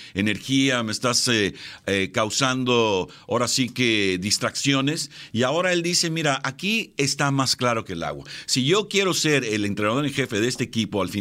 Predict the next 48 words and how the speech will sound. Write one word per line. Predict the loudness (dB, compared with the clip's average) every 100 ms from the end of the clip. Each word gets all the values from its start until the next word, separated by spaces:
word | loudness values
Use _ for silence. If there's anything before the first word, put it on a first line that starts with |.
| 0
de | 0
la | -2
temporada, | -2 -2 0 0 0 -4 -10 -16 -2
tengo | 2 2 2 0 0
que | 0 2
ganar | 0 -2 -2 -4 -6 -10 -20 -4
y | -2
tengo | 2 2 0
que | 2 2
llegar | 2 2 0 0
al |
Super | -4 -4 0
Bowl | 0
y | 0
tengo | 0 -2 -2
que | -2
ganarlo. | 0 0 0 0 0 -2 -4 -6 0
Y | 0
así | 2 0
me | 0
gano | 0 0 0
ya | 0 0 0
varios | 0 0 0 -2 0
años | 0 0 0
de | 0
que | 0
nadie | 0 0 0
me |
va | 2
a | 2
decir | 2 0 0
nada. | 0 0 -2 -4 -12 -4
Pero | 2 2 2 -2
si | 0 0
las | 0 -2
cosas | -4 -2 0
no | 0
se | 2 2
dan | 4 4 0 -6 -18 -16 -4
y | 0
si | 0 2 0
la | 0
situación | -2 -4 0 2 2 2
simplemente | 0 0 2 0 2
no | 2 2
levanta, | 4 2 0 -4
pues | -4 -2
bueno, | 0 0 -2